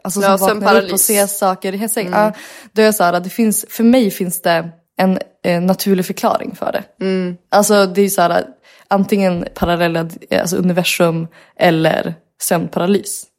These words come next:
Speaker 2: Ja,
Speaker 1: Och
Speaker 2: och då
Speaker 1: då blir
Speaker 2: blir
Speaker 1: det
Speaker 2: du
Speaker 1: inte
Speaker 2: mindre
Speaker 1: liksom
Speaker 2: rädd av det, eller?
Speaker 1: Ja.
Speaker 2: Ja, du
Speaker 1: Ja, men
Speaker 2: tycker
Speaker 1: jag
Speaker 2: inte parallella universum är läskigt?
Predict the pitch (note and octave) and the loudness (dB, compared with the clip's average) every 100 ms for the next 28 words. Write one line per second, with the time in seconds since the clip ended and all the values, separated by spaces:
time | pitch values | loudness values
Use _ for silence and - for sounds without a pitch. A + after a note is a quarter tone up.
0 | _ - G#3 F#3 F#3+ F#3 G3 F#3 F3 G3 | _ -2 0 0 0 0 2 4 2 2
1 | - F3 F3+ F3 F3 F3+ F#3+ - - G#3 | 0 0 0 0 0 0 0 0 -2 -4
2 | A#3+ A#3+ - - - - - D4+ E4 C4 | -8 -12 -16 -18 -18 -8 0 0 0 -6
3 | _ _ - - G#3+ A#3 A#3 A3+ G#3 G3+ | _ _ -8 -2 2 4 4 4 2 0
4 | G#3+ G3+ G3 F#3+ F#3+ F3+ F#3 G#3 E3 D#3 | 0 2 4 2 0 -2 -2 -4 -6 -4
5 | F3+ - - - | -6 -8 -10 -14